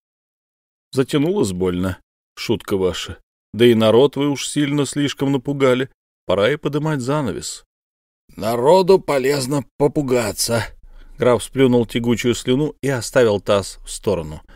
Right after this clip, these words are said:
откуда его тотчас утянули куда-то проворные слуги. А взамен оставили пустое цинковое ведро.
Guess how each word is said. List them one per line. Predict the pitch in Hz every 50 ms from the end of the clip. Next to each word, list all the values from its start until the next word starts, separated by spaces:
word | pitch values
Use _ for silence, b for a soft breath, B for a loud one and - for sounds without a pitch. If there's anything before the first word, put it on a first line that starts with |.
| b b b
откуда | b - 101 101 - - 127 120 117
его | 113 107 104 104 101
тотчас | - _ - 95 - - - - 139 - - -
утянули | - 120 - - 117 113 110 110 107 104 98
куда-то | - - - 104 98 98 95 - - 92 - - _
проворные | - 117 110 101 98 98 92 92 95 95 95 90
слуги. | - - 107 92 80 71 - - - - - - - - - - - - - - -
А | 117 113
взамен | 113 113 135 139 147 170 185 185 180 - _ _ _ _ _
оставили | 120 117 - - - 165 165 156 143
пустое | 135 - - 117 - - 143 135 135 127
цинковое | - - - 117 110 - 110 104 101 101
ведро. | 98 104 107 92 92 85 73 - -